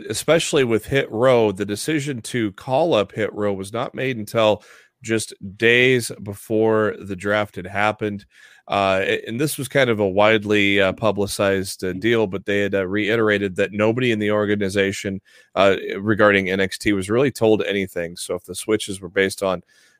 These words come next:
uh, even if the switches were based on booking patterns to an extent and were predictable in most cases, nobody was really told anything in, uh, N X T. And of course, uh, N X T is still, I mean, there's still a, a feud with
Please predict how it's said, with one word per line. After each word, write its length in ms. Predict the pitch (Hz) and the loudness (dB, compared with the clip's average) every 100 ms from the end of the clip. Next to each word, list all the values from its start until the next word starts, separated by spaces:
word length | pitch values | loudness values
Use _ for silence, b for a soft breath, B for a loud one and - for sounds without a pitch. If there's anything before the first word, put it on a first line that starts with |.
| - | 0
uh, 220 | 95 92 | 2 2
even 240 | - 127 135 | 2 2 2
if 140 | 127 | 0
the 80 | 107 | -2
switches 380 | - 127 - 101 | -4 -4 -4 -8
were 100 | 92 | 0
based 280 | 107 107 104 | 2 2 0
on 120 | 90 | -2
booking 360 | 110 107 101 | -2 -2 -4
patterns 400 | 95 98 95 92 | -2 0 0 -2
to 140 | - 90 | -6 -10
an 100 | 90 - | -10 -8
extent 460 | 98 90 - 101 - | -8 -6 -2 -2 -2
and 140 | 95 87 | -10 -8
were 120 | 85 | -10
predictable 560 | - 87 113 - 95 87 | -10 -4 -4 -2 -2 -2
in 80 | |
most 240 | 90 87 - | -2 -4 -2
cases, 460 | 92 90 - 90 - B B | -2 -2 -6 -10 -12 B B
nobody 280 | 113 196 247 | 2 4 4
was 160 | 190 135 | 2 4
really 160 | 180 | 2
told 320 | 135 139 151 117 | 2 4 4 4
anything 460 | 104 95 101 98 - | 2 2 0 0 -2
in, 340 | 104 101 92 - | 0 2 0 -4
uh, 160 | 95 90 | -2 -2
N 140 | 104 101 | 0 -2
X 160 | 87 | -2
T. 100 | - | -2
And 80 | 113 | -4
of 60 | 98 | -2
course, 320 | 110 104 - b b b b | 0 0 -2 b b b b
uh, 120 | 107 | 4
N 120 | 123 | 4
X 180 | 117 - | 4 0
T 200 | - 127 | 0 2
is 160 | 110 104 | 2 0
still, 280 | - 127 110 | 2 2 4
I 80 | |
mean, 140 | 113 110 | 2 0
there's 140 | 107 | -2
still 260 | - 117 104 | 2 4 4
a, 100 | 104 - | 2 0
a 140 | 104 101 | -2 -2
feud 360 | - 147 104 | 2 4 4
with 220 | 95 95 | 2 -4